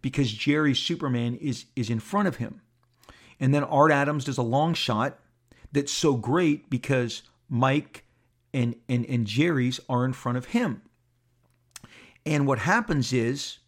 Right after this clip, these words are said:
and, and, and my buddy, in, in fact, it was Eric Larson himself who looked at the sketchbook and said, "Oh, man, you got people cooking now.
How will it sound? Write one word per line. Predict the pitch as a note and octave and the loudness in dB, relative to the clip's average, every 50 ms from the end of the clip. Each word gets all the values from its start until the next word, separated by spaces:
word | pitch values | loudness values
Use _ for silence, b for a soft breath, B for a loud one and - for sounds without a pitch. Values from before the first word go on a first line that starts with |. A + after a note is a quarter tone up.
| - - | -8 -4
and, | C3+ C3+ | -4 -4
and, | - C#3 C3 C3 | -2 -2 -2 -2
and | C3+ C3 C3 | 0 0 0
my | C3+ C3 B2+ | 0 0 0
buddy, | A2 D3+ F3+ G3 E3+ C3+ A#2 B2+ | 0 -2 -2 0 0 0 0 -2
in, | C3 | -2
in | A#2 C3+ B2+ | -2 -4 -6
fact, | - - E3+ F#3 F#3+ - C#3+ | -4 -4 -4 -4 -4 -4 -6
it | - | -4
was | B2+ B2 A#2 | -4 -2 0
Eric | C#3+ D#3 D#3 - - | 0 0 0 0 -2
Larson | C#3 D3+ D3+ - - C#3 | -2 -2 -2 -2 -4 -4
himself | B2+ C3+ - - E3+ E3+ D3 - | -4 -4 -6 -6 -8 -8 -8 -6
who | - B2 | -4 -4
looked | B2 A2+ - | -4 -4 -6
at | - | -10
the | - | -12
sketchbook | - - - F3 F3+ - - B2 A2+ | -12 -6 -6 -6 -6 -6 -10 -8 -8
and | A#2 G#2+ | -6 -4
said, | - A2+ G2+ | -2 -2 2
"Oh, | A#2+ C3 C#3+ C#3 | 8 10 10 10
man, | B2 B2 A#2+ C3+ C3+ A2 - - _ b b b b b b b b b b | 8 6 2 0 0 -2 -4 -8 _ b b b b b b b b b b
you | C3+ C#3+ | 2 6
got | D3 D3+ - - | 6 6 6 4
people | - C#3+ - A2 | -2 -6 -6 -6
cooking | - - D#3+ D3 - A#2 | -6 -4 -4 -4 -2 -2
now. | A2 A#2 B2+ C3 - - | -2 -2 -2 -4 -6 -8